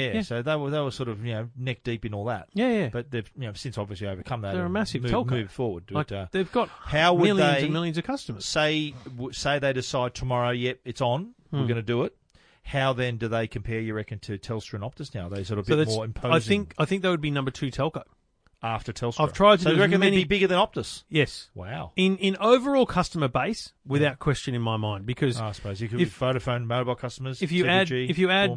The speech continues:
Speaker 1: Bourne.
Speaker 2: v-, their, their br-, fixed broadband and
Speaker 1: Mm.
Speaker 2: mobile customers, and then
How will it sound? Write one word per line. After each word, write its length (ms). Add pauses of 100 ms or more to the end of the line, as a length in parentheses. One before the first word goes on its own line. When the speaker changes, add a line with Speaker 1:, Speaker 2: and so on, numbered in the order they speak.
(420)
Speaker 1:
Bourne. 100 (160)
Speaker 2:
v-, 80
their, 240
their 220
br-, 140 (120)
fixed 260
broadband 600
and 160
Speaker 1:
Mm. 20
Speaker 2:
mobile 320
customers, 640 (320)
and 80
then 380